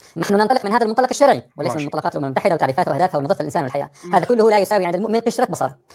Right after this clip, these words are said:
Speaker 1: حكومة طالبان علقت تعليم الفتيات في الجامعات، وصرح
Speaker 2: أها.
Speaker 1: وزير التعليم العالي حسب البي بي سي أول أمس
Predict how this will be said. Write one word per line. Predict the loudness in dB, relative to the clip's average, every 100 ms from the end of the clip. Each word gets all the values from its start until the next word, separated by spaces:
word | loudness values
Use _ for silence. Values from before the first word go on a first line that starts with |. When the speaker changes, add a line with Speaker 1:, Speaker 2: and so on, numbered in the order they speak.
| -20 -8 0
Speaker 1:
حكومة | 4 4
طالبان | 4 4 2 0 0
علقت | 0 0 -2
تعليم | -2 0 -2
الفتيات | -2 -4 -2
في |
الجامعات، | -4 -4 -4 -2
وصرح | 2 4
Speaker 2:
أها. | 4 2
Speaker 1:
وزير | 0 -2
التعليم | -2 -2
العالي | 0 0 0
حسب | -4 -4
البي | -2
بي | -2
سي | -2 0
أول | 2 2
أمس | 0 -6